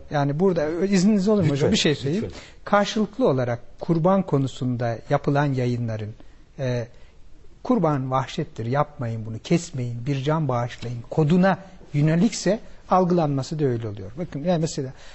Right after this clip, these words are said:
Speaker 1: e, Avrupa'da, e, Şükran Günü ile ilgili olarak kaçan hindilerle ilgili ben bir dizi, film vesaire, eğlence, onunla dalga geçen bir üslup görmedim. E, arenada sekiz on tane kasap toplanıyorlar.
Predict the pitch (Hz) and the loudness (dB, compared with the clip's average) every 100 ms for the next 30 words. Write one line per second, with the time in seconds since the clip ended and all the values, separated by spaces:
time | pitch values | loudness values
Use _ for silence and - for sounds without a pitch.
0 | - - 156 139 - 180 220 220 135 110 | -16 -4 -2 -2 0 4 4 2 0 -2
1 | 139 - - 143 120 127 113 - - - | -6 -12 -12 -10 -10 -10 -12 -16 -20 -20
2 | - - - 185 202 151 135 123 113 120 | -14 -12 0 2 2 0 0 -2 -4 -6
3 | 117 117 107 104 - - - - - 175 | -6 -8 -8 -12 -16 -16 -18 -6 -2 2
4 | 226 196 156 147 135 156 160 113 101 107 | 2 0 -2 -2 -2 -2 -2 -4 -6 -10
5 | 107 110 107 202 139 151 131 - 151 160 | -12 -12 -10 -8 -4 -6 -6 -12 -4 -2
6 | 135 131 185 139 123 123 139 - 123 113 | -2 -4 -4 -4 -4 -8 -6 -4 -4 -6
7 | 123 - - 170 151 131 120 110 - - | -12 -10 -2 0 2 -2 -6 -10 -14 -8
8 | 147 165 175 156 135 135 147 135 131 143 | 0 2 4 2 0 0 -2 -2 -4 -4
9 | 135 127 123 135 - 170 - 156 110 101 | -4 -4 -6 -6 -8 -8 -2 -2 -2 -10
10 | - - - - - - 156 147 156 170 | -16 -18 -18 -20 -20 -12 -4 -2 2 4
11 | 226 156 139 170 - - - - 165 175 | 4 2 0 -4 -10 -20 -20 -2 0 2
12 | 214 196 147 131 131 151 - 135 - 151 | 2 2 0 -2 0 -2 -2 -4 -2 -4
13 | 151 156 139 123 107 139 | -2 -2 0 -2 -6 -12